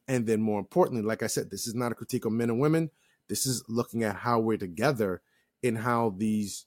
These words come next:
when we're together and we have these reactions, they create these larger, larger chemical reactions with these responses that come from the left and the right,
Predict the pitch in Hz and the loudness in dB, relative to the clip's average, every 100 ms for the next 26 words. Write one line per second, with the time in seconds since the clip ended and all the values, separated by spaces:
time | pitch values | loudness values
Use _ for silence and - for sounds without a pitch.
0 | _ 101 101 101 95 127 120 107 107 107 | _ -6 -4 -2 2 2 2 0 0 -2
1 | 98 85 110 127 127 101 87 104 98 - | -2 0 2 2 0 -4 0 0 0 -4
2 | - 110 98 - 92 95 98 92 95 - | -6 -2 -2 -4 -4 0 0 -2 -6 -8
3 | - 104 98 92 147 147 120 101 98 90 | 0 2 2 0 0 2 2 2 2 0
4 | - 95 87 - - _ 107 113 101 98 | -4 -6 -6 -10 -18 _ -2 0 -2 -2
5 | - 127 185 196 110 104 - 107 98 - | -2 2 4 4 0 -2 -4 -4 -4 -2
6 | 98 90 92 _ _ 98 104 92 92 87 | -2 -2 -6 _ _ -2 0 0 -4 -2
7 | 92 107 82 | 0 0 -2